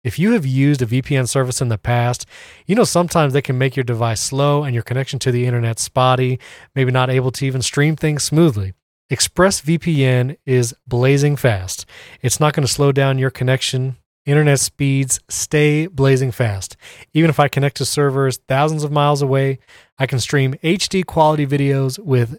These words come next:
zero lag. And ExpressVPN is super easy to use. You install the app on your phone. You don't have to input or program anything.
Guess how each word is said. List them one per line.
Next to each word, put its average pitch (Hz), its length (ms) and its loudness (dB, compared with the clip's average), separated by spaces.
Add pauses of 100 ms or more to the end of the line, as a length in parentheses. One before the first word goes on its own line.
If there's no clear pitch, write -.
(120)
zero 117 400 2
lag. 98 420 -4 (580)
And 151 120 2
ExpressVPN 165 1000 0
is 127 200 0
super 151 480 0
easy 131 320 0
to 120 80 0
use. 98 440 -4 (460)
You 120 120 -2
install 139 340 2
the 143 100 2
app 139 200 0
on 139 100 2
your 123 100 -2
phone. 170 440 0 (100)
You 156 100 -2
don't 160 120 2
have 143 140 0
to 147 100 -6 (100)
input 175 380 0
or 143 120 -2
program 139 680 2
anything. 110 520 -2